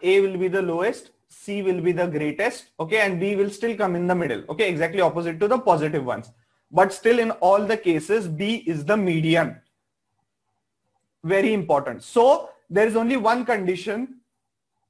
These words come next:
where B is not median, that is R is less than one, that is negative, you are going to, you will get to know why I'm saying that this becomes negative and all that stuff.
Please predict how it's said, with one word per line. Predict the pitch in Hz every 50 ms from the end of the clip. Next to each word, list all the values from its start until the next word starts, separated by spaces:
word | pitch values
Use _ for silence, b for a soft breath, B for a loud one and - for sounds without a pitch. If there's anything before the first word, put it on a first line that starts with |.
| _ _ _ _ _ _ _
where | - 147 170 180 180
B | 160 156 175 190
is | 196 170 160
not | 160 170 170 170
median, | 160 156 147 156 170 202 214 - _ _ -
that | 135 143 147 151 147 165
is | 180 196 190 - - -
R | 143 151 165 180 175 175 -
is | 160 170 160 139
less | 143 147 139 147
than | 139 151 160 156
one, | 143 151 175 190
that | 156 143 139 175
is | 185 175
negative, | 165 160 156 143 135 147 151 131 135 113 - - _ _ _ _ _ -
you | 160 196
are | 202 185
going | 175 180 185 208 202
to, | 214 190 -
you | 170 185
will | 208 208
get | 180 196 190 190 190
to | 226 220
know | 202 196 220 - -
why | 135 147 151 156 165 180 180
I'm | 180 185
saying | 185 - 170 180 185
that | 175 175 165 156
this | 160 165
becomes | 160 165 160 160 170 175 160 160
negative | 156 151 143 135 143 139 160 151
and | 151 156
all | 143 135 135
that | 131 135 131
stuff. | - 170 208 -